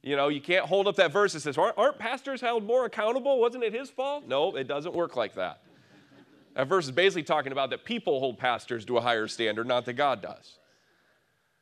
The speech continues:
And, and so we are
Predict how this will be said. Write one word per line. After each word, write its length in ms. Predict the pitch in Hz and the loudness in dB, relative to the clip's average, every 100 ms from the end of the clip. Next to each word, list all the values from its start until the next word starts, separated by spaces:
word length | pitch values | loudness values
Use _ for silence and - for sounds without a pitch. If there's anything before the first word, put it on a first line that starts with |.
| _ _ _ _ _ _ _ | _ _ _ _ _ _ _
And, 320 | 151 156 156 - | 0 0 0 -4
and 220 | 160 160 | -4 -4
so 460 | - 180 170 156 143 - _ _ _ | -2 0 2 2 -2 -12 _ _ _
we 340 | 139 160 240 | -8 -6 -2
are 160 | 226 165 | 0 0